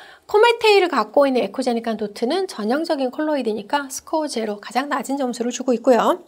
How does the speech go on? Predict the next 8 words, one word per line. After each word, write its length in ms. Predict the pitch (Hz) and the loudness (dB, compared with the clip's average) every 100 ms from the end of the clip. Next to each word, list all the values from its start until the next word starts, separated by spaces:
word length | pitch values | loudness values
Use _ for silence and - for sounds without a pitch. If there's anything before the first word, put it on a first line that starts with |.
| _ _ _ - | _ _ _ -6
매크로 600 | 220 247 269 - 427 427 | 2 2 2 6 6 6
칼시피케이션을 760 | 415 392 - - 381 370 330 | 2 0 0 4 4 6 4
갖고 320 | 311 262 - | 4 2 4
있는 180 | 277 262 | 4 6
경우 300 | 240 254 440 | 6 6 6
스코어 440 | - - - 294 220 | 2 -4 4 4 6
일. 300 | 220 262 170 - _ _ - | 4 2 0 -6 _ _ 2
또 240 | 381 247 | 4 4